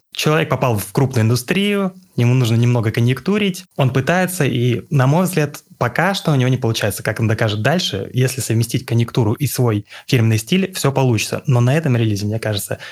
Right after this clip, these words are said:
это не удалось. Но, возможно, он помог ему осознать свои ошибки и, и там, в дальнейшем сформировать свой стиль. Опять же, ошибки, на мой взгляд, я, его на самом деле публика не так плохо приняла.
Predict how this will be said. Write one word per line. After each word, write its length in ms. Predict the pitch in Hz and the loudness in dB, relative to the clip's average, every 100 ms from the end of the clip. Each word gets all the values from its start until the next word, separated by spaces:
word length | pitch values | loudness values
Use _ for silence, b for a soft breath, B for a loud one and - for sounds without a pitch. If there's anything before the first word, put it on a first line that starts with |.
| B | B
это 120 | 120 | 0
не 120 | 117 | 2
удалось. 340 | 117 135 175 156 | 4 2 0 0
Но, 180 | 127 139 | 0 2
возможно, 520 | 113 127 147 135 131 B | 2 2 2 0 -2 B
он 120 | 131 117 | -2 2
помог 320 | 117 139 143 | 2 2 2
ему 140 | 117 | 0
осознать 400 | 107 - 110 110 | 0 -2 -2 -2
свои 180 | - 104 | -2 -4
ошибки 320 | 101 156 - 101 104 - | -2 -4 -2 -4 -4 -4
и, 220 | 123 107 | -2 -2
и 40 | 107 | -4
там, 300 | 101 90 - | -8 -12 -10
в 80 | 120 | -2
дальнейшем 560 | 113 110 127 - 107 - _ | 0 2 0 0 -4 -4 _
сформировать 440 | - 107 110 120 117 | -2 2 2 2 0
свой 140 | 113 | -2
стиль. 180 | - - | 0 0
Опять 180 | 135 120 | 2 2
же, 60 | |
ошибки, 540 | 110 175 170 131 127 143 | 2 0 0 0 0 0
на 160 | 131 | 2
мой 200 | 131 117 | 4 2
взгляд, 340 | 98 95 98 107 | 0 -2 -4 -2
я, 320 | 104 101 95 _ | -2 -2 -6 _
его 220 | 143 127 | 2 4
на 80 | 131 | 2
самом 260 | - 127 117 | 2 0 2
деле 200 | 131 117 | 2 2
публика 400 | - 123 120 110 | 0 0 2 2
не 100 | 110 | 0
так 240 | - 117 | 0 -4
плохо 260 | 117 107 110 | -2 -4 -4
приняла. 400 | - 95 92 95 | -4 -4 -4 -8